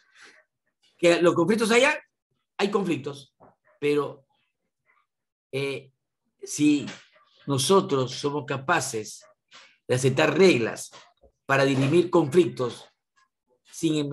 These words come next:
eliminar al otro, entonces sí, podemos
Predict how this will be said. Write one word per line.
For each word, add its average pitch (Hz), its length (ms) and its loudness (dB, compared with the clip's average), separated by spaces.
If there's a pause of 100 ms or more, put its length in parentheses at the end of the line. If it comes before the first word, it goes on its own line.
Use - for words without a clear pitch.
(120)
eliminar 139 580 -2
al 143 180 2
otro, 160 520 4 (240)
entonces 117 500 -8
sí, 101 140 -10 (1600)
podemos 143 640 0